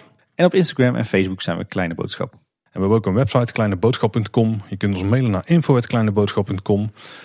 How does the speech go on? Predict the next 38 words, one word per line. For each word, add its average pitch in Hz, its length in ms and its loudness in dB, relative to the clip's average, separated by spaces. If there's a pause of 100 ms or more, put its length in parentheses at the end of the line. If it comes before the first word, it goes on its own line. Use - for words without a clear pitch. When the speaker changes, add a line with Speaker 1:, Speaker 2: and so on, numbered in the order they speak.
(140)
Speaker 2:
Ehm, 92 260 -2
op 92 120 -6
de 95 100 -2
site 98 200 0
zelf 98 220 -2
staat 95 140 -4
dus 90 80 -8
een 92 120 -6
contactformuliertje. 95 800 -2
En 147 140 2
daar 139 100 2
vind 123 160 2
je 127 60 -2
ook 117 100 0
de 110 80 -4
show 139 220 0
notes 113 200 0
van 101 120 -4
deze 98 180 0
aflevering. 95 580 -4
Dus 98 120 -6
alle 113 200 0
linkjes 107 280 0
die 104 120 2
we 101 60 4
hebben 95 180 0
genoemd, 95 300 -2
die 95 80 -4
kun 98 140 -4
je 92 60 0
daar 90 200 0
nog 87 100 -4
eens 87 120 -6
even 87 220 -4
op 90 80 -8
je 90 80 -2
gemak 85 260 -6
nakijken. 98 460 -4